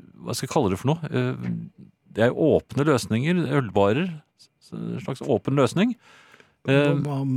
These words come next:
Speaker 2: betyr
Speaker 1: det er
Speaker 2: det?
Speaker 1: ikke noe vegg, liksom. Du går inn, men det er jo tak over og sånn, og så,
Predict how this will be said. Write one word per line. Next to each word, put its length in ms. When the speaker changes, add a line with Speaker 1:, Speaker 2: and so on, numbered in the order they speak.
Speaker 2:
betyr 180
Speaker 1:
det 0
er 60
Speaker 2:
det? 100
Speaker 1:
ikke 80
noe 140
vegg, 340
liksom. 340
Du 140
går 400
inn, 240
men 160
det 80
er 80
jo 80
tak 320
over 240
og 80
sånn, 240
og 80
så, 140